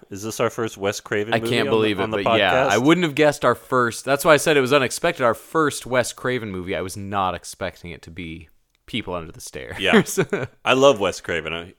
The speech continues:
Speaker 1: I,
Speaker 2: Yeah.
Speaker 1: obviously, the Nightmare on Elm Street stuff is great, but
Speaker 2: Well, that's why it's so surprising this one
Speaker 1: you
Speaker 2: got
Speaker 1: know,
Speaker 2: it, because
Speaker 1: so
Speaker 2: since we started, uh, off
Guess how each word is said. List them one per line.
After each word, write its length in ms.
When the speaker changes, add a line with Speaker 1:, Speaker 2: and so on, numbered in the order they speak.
Speaker 1:
I, 160
Speaker 2:
Yeah. 320
Speaker 1:
obviously, 480
the 120
Nightmare 340
on 100
Elm 120
Street 260
stuff 260
is 140
great, 340
but 80
Speaker 2:
Well, 80
that's 160
why 120
it's 100
so 100
surprising 520
this 200
one 140
Speaker 1:
you 60
Speaker 2:
got 180
Speaker 1:
know, 60
Speaker 2:
it, 40
because 380
Speaker 1:
so 160
Speaker 2:
since 280
we 140
started, 640
uh, 260
off 260